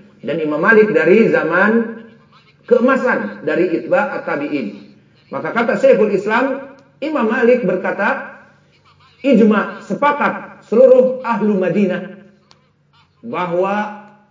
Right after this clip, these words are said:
tidak ada bandingan dari para sahabat kecuali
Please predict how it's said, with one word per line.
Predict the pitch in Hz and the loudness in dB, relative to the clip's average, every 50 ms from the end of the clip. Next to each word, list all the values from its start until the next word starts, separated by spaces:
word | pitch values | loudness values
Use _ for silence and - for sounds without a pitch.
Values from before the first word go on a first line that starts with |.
| _ _ _ _ _ _ _ _ _ - | _ _ _ _ _ _ _ _ _ 2
tidak | 233 247 208 - 202 196 | 4 4 4 4 4 2
ada | 214 220 202 196 190 | 0 0 0 2 2
bandingan | 170 165 170 170 170 208 226 214 202 180 165 160 | 2 2 2 2 2 2 2 2 2 0 -2 -2
dari | 165 165 165 | 0 -2 -2
para | - 202 185 175 165 | -2 -2 -6 -6 -6
sahabat | 165 165 165 175 180 180 220 240 240 - - - - - - _ - - _ - _ _ _ _ _ _ _ - | -8 -8 -6 -4 -2 -2 -2 -2 -2 -4 -10 -16 -20 -20 -20 _ -20 -20 _ -20 _ _ _ _ _ _ _ 0
kecuali | 208 196 180 202 185 180 175 170 175 185 196 196 202 202 - - - - | 0 0 2 4 4 4 4 4 4 4 4 4 2 0 -2 -8 -14 -16